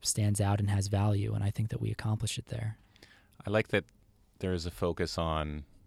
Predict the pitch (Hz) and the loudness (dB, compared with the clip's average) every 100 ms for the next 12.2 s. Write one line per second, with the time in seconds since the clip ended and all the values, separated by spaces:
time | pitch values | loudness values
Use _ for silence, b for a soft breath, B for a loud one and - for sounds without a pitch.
0 | - 85 87 80 78 73 71 _ b b | -8 -2 -2 -2 -4 -4 -10 _ b b
1 | b b b - 92 90 98 92 90 85 | b b b 2 4 6 4 4 2 4
2 | 92 82 85 82 - - 82 - 80 76 | 4 6 4 4 -2 -2 -2 -2 -4 -4
3 | - - 80 78 76 76 - 80 - - | -6 -4 -4 -2 -2 -2 -4 -6 -6 -8
4 | 78 78 82 85 78 76 73 73 76 71 | -6 -6 -6 -6 -6 -4 -4 -4 -6 -8
5 | 67 - - - - - b b b - | -8 -10 -12 -12 -14 -14 b b b -12
6 | 82 85 - 92 85 95 - 87 82 76 | -6 -4 -2 -4 -4 -6 -4 2 2 2
7 | 78 76 90 - - - 80 76 - 85 | -2 -6 -4 -6 -8 -6 -4 -6 -4 -4
8 | 82 80 - 120 120 - 80 73 73 - | -4 -6 -6 -8 -8 -6 -6 -4 -6 -8
9 | - - 85 78 78 73 80 73 71 - | -14 -6 -4 -2 -4 -2 0 -2 -4 -12
10 | b b b b b b b - - - | b b b b b b b -20 -14 -2
11 | 87 - - 95 85 - 85 78 76 78 | -2 -2 0 0 0 -2 -4 -2 0 -2
12 | 78 73 | -2 -6